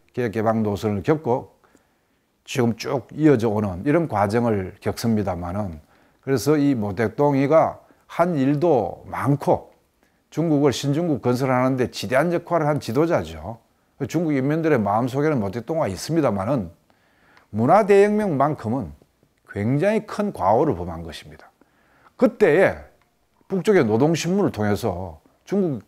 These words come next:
교조주의라고 비판한 겁니다. 역사 해설도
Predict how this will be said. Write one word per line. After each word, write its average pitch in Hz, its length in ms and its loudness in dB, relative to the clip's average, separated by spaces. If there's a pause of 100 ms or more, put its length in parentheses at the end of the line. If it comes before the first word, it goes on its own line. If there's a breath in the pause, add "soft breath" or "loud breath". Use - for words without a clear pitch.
교조주의라고 180 640 2
비판한 101 420 -6
겁니다. 82 460 -14 (1300 soft breath)
역사 202 360 4
해설도 196 760 4